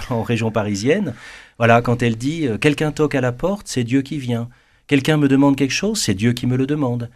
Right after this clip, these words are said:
Cette simplicité du cœur d'enfant, pour paraphraser le père Marie-Joseph, qui fait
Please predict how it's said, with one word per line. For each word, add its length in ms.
Cette 200
simplicité 1080
du 140
cœur 260
d'enfant, 440
pour 220
paraphraser 640
le 120
père 220
Marie-Joseph, 720
qui 160
fait 420